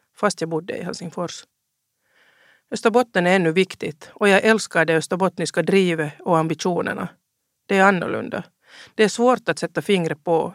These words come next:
exakt vilket sätt. Kanske är det steget mellan tanke och handling som är lite kortare där än annanstans i Finland. Musiken är en viktig del av mina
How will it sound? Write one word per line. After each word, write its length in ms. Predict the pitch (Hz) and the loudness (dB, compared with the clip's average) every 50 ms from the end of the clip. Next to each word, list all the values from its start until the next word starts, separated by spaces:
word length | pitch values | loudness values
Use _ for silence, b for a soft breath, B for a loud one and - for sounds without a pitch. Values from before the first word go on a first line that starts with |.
| - - | -10 -10
exakt 480 | 175 - - - 202 190 - - - | -10 -8 -2 -2 -2 -2 -2 -4 -2
vilket 360 | 208 190 - _ - - - | 0 0 -2 _ -12 -12 -10
sätt. 380 | - - 202 - _ _ - - _ _ _ _ _ _ _ _ _ _ _ _ _ _ _ _ _ - | -8 -8 -10 -10 _ _ -20 -20 _ _ _ _ _ _ _ _ _ _ _ _ _ _ _ _ _ -2
Kanske 360 | 214 226 226 - - - 175 | -2 0 -2 -2 -2 0 0
är 80 | 160 | 0
det 80 | 165 156 | 0 -2
steget 400 | - - 202 185 170 160 160 151 | -4 0 2 2 2 2 0 -4
mellan 260 | 151 160 160 160 151 | -4 -4 -4 -4 -2
tanke 360 | 151 175 170 165 - - 160 | -2 -4 -4 -4 -6 -8 -6
och 80 | 165 165 | -6 -4
handling 440 | 165 165 160 160 160 - 170 170 _ - | -4 -6 -6 -6 -8 -8 -8 -10 _ -16
som 240 | - - 190 185 | -10 -8 -4 -2
är 40 | 190 | -2
lite 320 | 202 214 226 208 - - 156 | 0 -2 -2 -4 -6 -8 -6
kortare 580 | - 175 170 - - _ - - - - 180 | -2 0 -2 -2 -2 _ -8 -8 -8 -8 -6
där 320 | 165 165 156 160 85 - - - - | -8 -8 -6 -6 -8 -10 -12 -14 -12
än 180 | 277 196 165 165 | -8 -6 -6 -6
annanstans 680 | 165 185 - 196 185 - - - - 190 180 - - - | -6 -8 -8 -10 -12 -14 -12 -12 -12 -12 -12 -16 -18 -16
i 100 | - 175 | -16 -10
Finland. 480 | - 170 170 165 160 - - - - - _ _ _ _ _ _ _ _ _ _ _ _ _ _ _ _ _ _ _ _ _ _ _ _ _ _ _ _ _ _ _ _ _ _ _ _ - | -6 -6 -6 -6 -6 -10 -12 -12 -14 -18 _ _ _ _ _ _ _ _ _ _ _ _ _ _ _ _ _ _ _ _ _ _ _ _ _ _ _ _ _ _ _ _ _ _ _ _ -4
Musiken 800 | 196 196 220 214 - 269 262 240 214 _ _ - 180 170 160 165 - _ _ _ _ _ _ _ _ _ _ | 2 2 2 2 2 0 -2 -2 -4 _ _ 0 2 2 2 0 -4 _ _ _ _ _ _ _ _ _ _
är 120 | - 202 185 | -2 0 0
en 100 | 180 175 | 0 0
viktig 360 | 202 208 202 - - 180 160 | 0 -2 -4 -4 -6 -4 0
del 240 | 170 160 151 147 147 | 0 0 0 0 0
av 140 | 147 143 147 | -2 -2 -2
mina 360 | 147 151 147 151 151 151 | -4 -4 -2 0 -2 -2